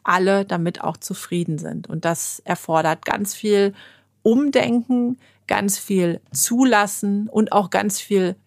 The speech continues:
Bereitschaft und ganz viel Kommunikation miteinander.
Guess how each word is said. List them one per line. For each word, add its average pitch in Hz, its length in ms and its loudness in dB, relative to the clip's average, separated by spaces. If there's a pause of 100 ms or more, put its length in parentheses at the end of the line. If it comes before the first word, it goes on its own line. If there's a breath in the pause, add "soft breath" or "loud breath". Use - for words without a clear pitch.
Bereitschaft 175 920 0
und 160 120 -8
ganz 196 280 -2
viel 170 260 -4
Kommunikation 175 1000 -4
miteinander. 160 720 -4